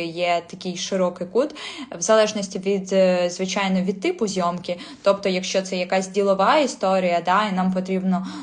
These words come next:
е, портрети якісь зняти саме для, м, наприклад, бізнес-сторінки, щоб ввести Instagram, да, в якійсь, е, жінці, а, яка працює в якомусь бізнесі. Да?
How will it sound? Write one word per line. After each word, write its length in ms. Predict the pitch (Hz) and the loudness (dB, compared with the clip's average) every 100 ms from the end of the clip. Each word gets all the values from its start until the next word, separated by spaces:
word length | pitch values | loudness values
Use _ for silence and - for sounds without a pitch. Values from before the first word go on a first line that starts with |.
| - - | -12 -6
е, 160 | 180 180 170 - | -4 -4 -6 -2
портрети 600 | 202 196 - 196 233 262 | 0 0 2 4 4 2
якісь 400 | 190 185 208 190 | -4 -6 -8 -6
зняти 420 | 190 190 190 185 | 0 2 0 -2
саме 440 | 185 - 196 196 185 | -4 0 0 0 -2
для, 460 | 185 180 180 180 - 269 - | 0 4 4 4 0 -14 -14
м, 460 | 185 170 175 170 175 | -14 -12 -12 -12 -10
наприклад, 460 | 175 202 190 185 - | -8 -4 -2 -2 -2
бізнес-сторінки, 1120 | - 226 214 190 - 202 180 175 170 - 165 190 | -6 -4 -2 -4 -4 -2 -2 -6 -10 -10 -8 -8
щоб 240 | - 190 185 | -4 -4 -4
ввести 320 | 175 180 - | -8 -6 -4
Instagram, 800 | 208 208 190 185 - 185 170 160 160 170 | -4 -4 -4 -4 -4 -6 -4 -6 -8 -2
да, 200 | 180 220 | 0 0
в 160 | 190 | 0
якійсь, 800 | 180 175 - - 190 185 180 - | -8 -12 -14 -12 -6 -6 -6 -8
е, 200 | 175 170 | -6 -6
жінці, 540 | 165 214 254 - 214 214 320 330 254 | -6 -2 -2 -2 -8 -10 -12 -12 -10
а, 460 | - 180 175 175 170 175 170 190 | -6 -4 -2 -4 -4 -8 -10 -6
яка 260 | 185 214 | 0 0
працює 540 | 208 196 - 208 202 170 - - | 0 -4 -4 -2 -2 -4 -12 -10
в 240 | 175 190 185 | 0 2 2
якомусь 440 | 180 214 208 185 | 0 0 0 -4
бізнесі. 560 | - 180 - 165 - 165 | -6 -8 -8 -10 -10 -6
Да? 220 | 170 | -6